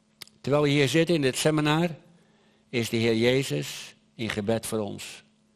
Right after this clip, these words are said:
Zo dadelijk als hij naar huis gaat en gaat slapen, de Heer Jezus pleit voor je. Hij pleit altijd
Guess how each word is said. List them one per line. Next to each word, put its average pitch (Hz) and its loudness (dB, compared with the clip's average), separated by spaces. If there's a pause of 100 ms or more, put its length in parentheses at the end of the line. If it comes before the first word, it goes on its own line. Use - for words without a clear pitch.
(420)
Zo 127 -4
dadelijk 151 4
als 147 0
hij 139 0
naar 131 2
huis 156 2
gaat 156 0
en 139 -2
gaat 127 -4
slapen, 160 -2 (460)
de 117 -4
Heer 113 2
Jezus 117 0
pleit 123 -2
voor 101 -8
je. 98 -12 (960)
Hij 113 -6
pleit 117 -2
altijd 120 -2